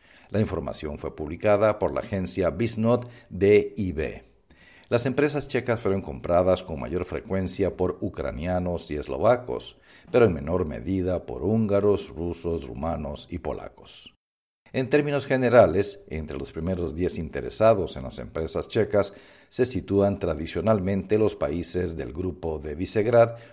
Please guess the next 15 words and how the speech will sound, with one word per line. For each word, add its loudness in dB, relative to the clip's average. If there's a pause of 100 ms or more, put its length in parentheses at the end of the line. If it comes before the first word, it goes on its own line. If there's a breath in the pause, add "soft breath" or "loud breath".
como -4
Polonia, 2
Eslovaquia -2
y -6
Hungría, -2 (440 loud breath)
mientras 2
que -2
del -6
bloque 2
excomunista -2
sobresalen -6
Rusia, -4
Rumanía -6
y -4
Bulgaria, 2